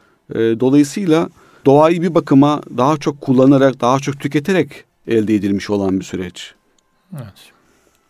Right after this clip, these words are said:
Speaker 1: Yani bu yönüyle doğadan, tabiattan, doğallığından fedakarlık yapmadan, e, yüzde yüz, e, bir, e, büyüme,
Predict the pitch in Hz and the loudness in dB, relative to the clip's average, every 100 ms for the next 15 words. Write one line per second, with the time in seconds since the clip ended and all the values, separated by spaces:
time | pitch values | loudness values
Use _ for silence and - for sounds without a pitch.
0 | _ _ _ _ 117 120 156 156 151 151 | _ _ _ _ -6 -2 4 6 8 8
1 | 143 135 - - - - _ _ _ - | 6 2 -2 -14 -18 -20 _ _ _ -18
2 | - 113 120 123 131 143 139 113 123 123 | -10 0 2 4 2 0 0 0 0 0
3 | - 139 127 - - 120 110 120 123 127 | 0 0 0 -4 -8 -2 2 2 4 4
4 | 131 127 _ _ - 110 120 - 127 131 | 4 2 _ _ -4 0 0 2 0 0
5 | 127 123 165 160 117 104 95 - - - | 0 0 0 0 0 0 -4 -8 -18 -20
6 | _ _ - 104 107 107 - 113 117 165 | _ _ -12 -4 -2 -2 -4 -6 2 2
7 | 175 131 - - _ _ _ _ - 113 | 2 -2 -6 -20 _ _ _ _ -4 -2
8 | 110 123 - - 110 110 110 110 104 113 | 0 -2 -2 -8 -4 0 0 0 -2 0
9 | 123 127 127 | 4 6 4